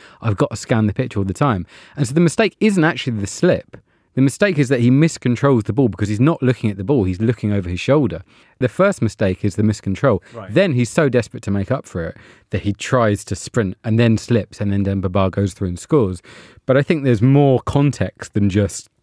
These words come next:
Speaker 1: him falling over. I think there was a quite a complex tactical reason for why he was glancing over his shoulder rather than glancing down at his, uh,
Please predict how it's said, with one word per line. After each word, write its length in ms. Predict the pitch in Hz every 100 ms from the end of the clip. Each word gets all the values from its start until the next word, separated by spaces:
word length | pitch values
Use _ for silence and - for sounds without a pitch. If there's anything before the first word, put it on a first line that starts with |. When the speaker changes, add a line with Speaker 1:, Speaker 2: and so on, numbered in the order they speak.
| _ _ _
Speaker 1:
him 240 | 123 117
falling 320 | - 117 101
over. 260 | 107 120 85
I 80 | 92
think 160 | 110
there 100 | 92
was 220 | 95 104 92
a 160 | 92 - _ _
quite 220 | - 123 -
a 60 |
complex 460 | - 113 98 - -
tactical 360 | - - - 95
reason 320 | 107 90 87
for 140 | 101
why 220 | 95 98
he 120 | 92 92
was 260 | 92 85 - - _
glancing 400 | 113 104 104 107
over 160 | 95 95
his 60 |
shoulder 340 | - 110 98 90
rather 180 | 95
than 120 | 90 92
glancing 360 | 101 98 -
down 240 | 98 98 95
at 140 | 98
his, 240 | 101 90
uh, 220 | 101 95